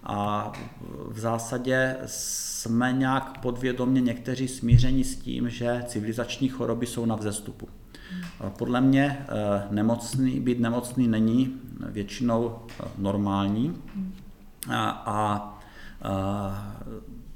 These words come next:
mně z toho plyne to, že to, co všechno děláme, a ta naše západní medicína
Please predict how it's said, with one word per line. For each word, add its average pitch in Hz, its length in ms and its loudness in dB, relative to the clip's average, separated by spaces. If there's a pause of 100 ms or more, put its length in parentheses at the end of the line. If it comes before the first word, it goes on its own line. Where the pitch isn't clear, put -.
(160)
mně 113 200 2
z 113 100 -4
toho 135 240 4
plyne 135 280 4
to, 120 420 4
že 110 140 -2
to, 123 180 -4
co 131 180 -4
všechno 135 320 -4
děláme, 120 320 4
a 117 40 4
ta 120 140 2
naše 123 280 2
západní 131 460 2
medicína 113 760 0